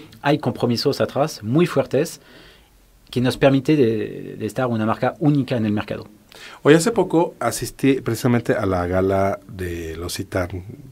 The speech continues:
Speaker 1: Sí.
Speaker 2: Y ahí fue donde, pues, me, me gustó, eh, que compartieron toda la labor que están haciendo.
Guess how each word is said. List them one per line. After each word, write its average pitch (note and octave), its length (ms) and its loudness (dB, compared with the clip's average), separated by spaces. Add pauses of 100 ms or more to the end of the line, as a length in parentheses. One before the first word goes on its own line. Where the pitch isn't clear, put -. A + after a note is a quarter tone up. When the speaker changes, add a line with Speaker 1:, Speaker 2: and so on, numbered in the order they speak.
(540)
Speaker 1:
Sí. C3 120 0
Speaker 2:
Y A#2 220 6
ahí B2 220 4
fue C3+ 180 4
donde, G#2+ 500 4 (140)
pues, F#2 180 -4
me, F#2 200 -4
me G2 240 -8
gustó, A2 640 -6
eh, E2+ 300 -10 (320)
que - 100 -18
compartieron D#3+ 640 0
toda D3+ 240 -2
la C3 100 -2
labor G#2 260 -4
que - 80 -14
están A2 220 -10
haciendo. G2+ 540 -10